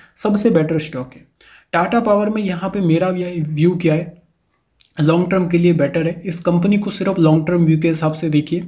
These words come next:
अगर शॉर्ट टर्म की बात की जाए, तो चार सौ बीस का एक इंपॉर्टेंट सपोर्ट है शेयर का। अगर चार सौ बीस के नीचे गया, तो ईएमए का क्रॉसओवर हो, क्रॉसओवर हो जाएगा।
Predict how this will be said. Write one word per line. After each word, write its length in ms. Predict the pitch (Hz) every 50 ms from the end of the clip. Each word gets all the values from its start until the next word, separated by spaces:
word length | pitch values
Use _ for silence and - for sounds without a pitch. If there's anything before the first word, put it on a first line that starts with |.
| - - - - - - - - _ -
अगर 260 | 175 175 175 233 226 -
शॉर्ट 320 | - - 185 180 180 -
टर्म 180 | - 226 226 220
की 120 | - 233
बात 240 | 196 190 180 180 - -
की 80 | 180
जाए, 200 | 165 175 180 190
तो 100 | 185 202
चार 280 | 190 - - 170 165 175
सौ 160 | 170 175 202 190
बीस 200 | 175 175 175 175
का 120 | - 190 180
एक 120 | 170 151 175
इंपॉर्टेंट 420 | 156 151 156 165 160 156 165 156
सपोर्ट 420 | 156 - - - - 170 170 165 170
है 40 | 175
शेयर 260 | 170 - - 160 160 156
का। 120 | 160 175 175 - -
अगर 220 | 170 156 180 202 202
चार 240 | - - 185 180 170
सौ 140 | 175 - 180
बीस 220 | 170 175 175 175
के 120 | 175 185 175
नीचे 280 | 165 156 156 156 160
गया, 260 | 151 151 151 151 165 170
तो 140 | 170 175
ईएमए 360 | 160 151 156 160 156 156 151 151
का 120 | 156 147
क्रॉसओवर 440 | 151 - 151 160 156 156 - 170 175
हो, 180 | 165 165 165 160 -
क्रॉसओवर 420 | - 160 156 156 156 170 165 175 170
हो 80 | 160
जाएगा। 340 | 156 156 160 160 156 196 202